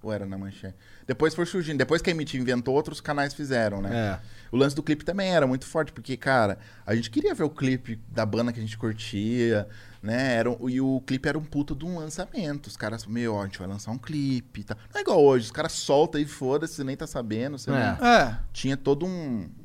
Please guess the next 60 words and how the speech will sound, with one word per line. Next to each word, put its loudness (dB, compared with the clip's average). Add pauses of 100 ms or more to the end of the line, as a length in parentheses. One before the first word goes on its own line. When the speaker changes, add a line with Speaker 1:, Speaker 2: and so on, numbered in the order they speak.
(360)
Speaker 1:
né, 0
um, 0
uma 0 (440)
Speaker 3:
Um 4
Speaker 1:
um -4
Speaker 3:
preparo. 6
Speaker 1:
É, 8
tinha 0
um, -4
um -2
Speaker 2:
Tinha 0
uma 10
Speaker 1:
um 6
Speaker 2:
mágica 6
o 0
clipe, -2
tinha 2
um, 2
Speaker 1:
Tinha. -8
Speaker 2:
tinha 2
um 2
valor, 8
assim, 0
muito -2
mais 2
alto, 2
né? -2
Era 2
Speaker 1:
Tinha. 4
Speaker 2:
algo 6
muito 0
mais 2
exclusivo, -2
Speaker 1:
É, 4 (160)
e 4
a 6
M 2
T 2
V -2
Speaker 2:
né? -2
Speaker 1:
tinha 2
uma 2
força, 2
cara, 0 (140)
tão 0
igual 8
ou 4
maior 2
que -6
as -8
rádios, -6
porque -4
o 0
que -10
tocava -4
na 0
M 0
T -12
V -4
regaçava. -4